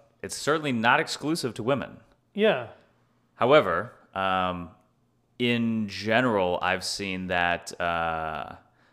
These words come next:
Speaker 1: I've seen that a lot of guys will stiffen up and just fail on a rep more often than not, whereas, like, women might, s-,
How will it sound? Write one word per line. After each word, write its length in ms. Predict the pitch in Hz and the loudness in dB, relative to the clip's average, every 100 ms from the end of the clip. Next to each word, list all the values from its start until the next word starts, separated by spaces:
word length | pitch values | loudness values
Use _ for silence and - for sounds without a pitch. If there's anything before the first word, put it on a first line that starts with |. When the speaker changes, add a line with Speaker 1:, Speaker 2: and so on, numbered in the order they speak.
| _ | _
Speaker 1:
I've 140 | 101 - | -8 -4
seen 240 | 110 101 | -4 -4
that 160 | 95 87 | -4 -4
a 60 | 87 | -4
lot 220 | 90 95 | 0 -2
of 80 | 82 82 | -4 -6
guys 680 | 104 90 98 101 101 101 92 | -2 2 4 4 2 0 -6
will 540 | 82 92 90 87 85 | -6 -2 0 0 -2
stiffen 540 | - - - 117 107 98 | -6 -8 -4 -4 -2 2
up 480 | 110 - - - - | 2 2 -10 -20 -12
and 120 | 95 | -8
just 180 | 85 - | -8 -10
fail 360 | - 92 95 117 | -4 0 2 2
on 120 | 127 | 2
a 40 | |
rep 500 | 127 147 196 - - _ _ _ _ _ _ _ _ _ _ _ _ _ _ - | 2 0 0 -10 -20 _ _ _ _ _ _ _ _ _ _ _ _ _ _ -6
more 220 | 104 107 | 2 4
often 280 | 107 107 107 | 4 2 -2
than 120 | 101 | 0
not, 420 | 101 127 127 - | 2 2 0 -6
whereas, 540 | 101 98 95 92 90 90 | 0 4 4 4 0 -2
like, 640 | 90 85 82 80 - - _ _ _ - | 0 2 0 -4 -14 -20 _ _ _ -10
women 400 | 98 104 101 95 | -2 0 -2 -2
might, 520 | 92 90 90 87 - - _ _ - | 0 2 2 0 -6 -18 _ _ -16
s-, 760 | - - - - - - - | -10 -8 -6 -4 -4 -4 -6